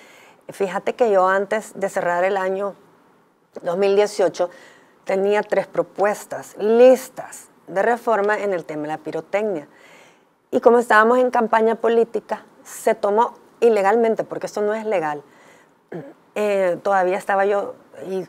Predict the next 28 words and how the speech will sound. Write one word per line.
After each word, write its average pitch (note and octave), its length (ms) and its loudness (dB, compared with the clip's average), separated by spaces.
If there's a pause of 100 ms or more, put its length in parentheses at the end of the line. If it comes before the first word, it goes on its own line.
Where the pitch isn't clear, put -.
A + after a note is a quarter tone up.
(140)
era G3 240 0
parte A3 380 2
de F3+ 40 2
las F3+ 140 -2
reuniones F#3+ 500 -2
de F#3 80 -8
la G3 80 -4
fracción F#3+ 460 -6
en F#3+ 120 -2
Arena, G3+ 520 -2
se - 180 -8
tomó F3+ 300 -4
por F#3+ 160 -4
acuerdo F#3 680 0 (840)
que A3 120 2
no G#3+ 220 2
lo A#3+ 140 2
hiciera A#3 560 2
porque G3+ 200 -8
estábamos G3+ 440 -4
en G3 80 -2
época F#3+ 340 -4
de G#3+ 140 -2
campaña A3 640 -2
y G#3+ 80 -4
podía F#3+ 320 -2
afectar A#3 500 2
al, F3+ 160 -4